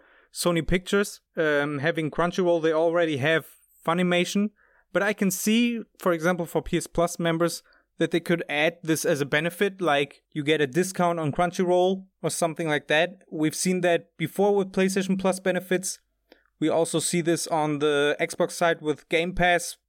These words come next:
um, Game Pass subscribers having, uh, deals for Spotify and stuff like that. So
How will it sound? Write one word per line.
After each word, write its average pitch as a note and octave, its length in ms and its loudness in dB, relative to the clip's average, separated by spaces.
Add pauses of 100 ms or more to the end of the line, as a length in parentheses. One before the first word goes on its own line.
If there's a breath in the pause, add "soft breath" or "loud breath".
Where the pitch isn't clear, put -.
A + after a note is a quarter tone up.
um, D3+ 380 0
Game D#3+ 220 0
Pass D#3+ 220 -2
subscribers E3 640 0
having, D3+ 460 -2 (340 soft breath)
uh, C#3 260 2
deals D#3 380 0
for D3 200 0
Spotify D3+ 560 0
and D3 100 -4
stuff - 300 -2
like C#3+ 160 -2
that. C3+ 240 0
So B2 340 -2